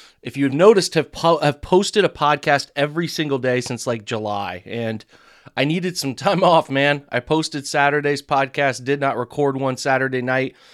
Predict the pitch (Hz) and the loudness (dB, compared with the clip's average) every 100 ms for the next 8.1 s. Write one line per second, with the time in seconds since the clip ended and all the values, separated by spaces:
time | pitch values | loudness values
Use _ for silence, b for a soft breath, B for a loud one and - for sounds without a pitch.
0 | b b 127 139 131 123 113 - 156 147 | b b -6 -4 0 0 0 0 0 2
1 | 139 131 135 131 135 123 123 131 139 135 | 2 0 -2 0 -2 -2 0 -2 -2 -2
2 | 127 131 131 127 B B B B B 127 | -2 0 -2 -4 B B B B B 0
3 | 135 143 131 151 139 113 147 117 - - | 2 2 2 -4 -2 0 2 0 -4 -16
4 | - 127 127 135 139 151 135 120 120 131 | -6 -4 -2 -2 0 2 0 0 2 2
5 | 131 120 123 120 110 120 120 139 139 135 | 2 -2 -4 -4 -4 -4 -4 -6 -2 0
6 | 127 127 120 143 135 135 123 127 120 131 | 2 4 2 0 -2 -2 -2 -4 -2 -2
7 | 131 120 127 123 123 113 - 147 117 107 | -2 -2 -4 -4 -6 -6 -2 2 2 -2
8 | - | -8